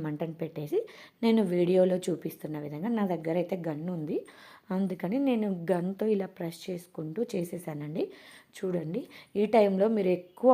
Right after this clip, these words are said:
మంటను పెట్టేయొద్దండి, ఎందుకంటే ఆయిల్ పైకి పొంగిపోతుంది హీట్ ఎక్కువ ఉంటే. అలా అని మరీ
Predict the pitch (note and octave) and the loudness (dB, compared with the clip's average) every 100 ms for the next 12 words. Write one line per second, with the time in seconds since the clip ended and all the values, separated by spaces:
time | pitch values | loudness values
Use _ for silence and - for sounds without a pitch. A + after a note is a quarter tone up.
0 | G3+ E3+ F3 F#3+ F#3 E3 F3 E3+ E3 D3 | 6 0 0 -4 0 0 0 0 0 -2
1 | D#3 G3 E3+ F3 G#3 D#3 F3 C4 - D#3 | -2 0 0 0 0 -2 -2 -2 0 0
2 | F3+ C#4 C#4 - F3+ G3+ A#3 - F#3 G3+ | 2 2 2 0 0 0 -4 -2 0 0
3 | A3+ F#3 F3+ E3 D#3 G3+ F4+ - - - | 0 0 0 -4 -4 -2 -4 -6 -18 -20
4 | - - _ A3+ A#3 A#3 G3 - G3+ E3+ | -20 -20 _ 0 4 4 2 0 -2 -2
5 | D#3 C4 A4+ - C#5+ D#5 - - F#3+ G3 | -4 -6 -6 -12 -20 -20 -20 -4 2 4
6 | F#3 F3+ A3+ D4+ F#3 E3+ | 4 2 2 2 2 4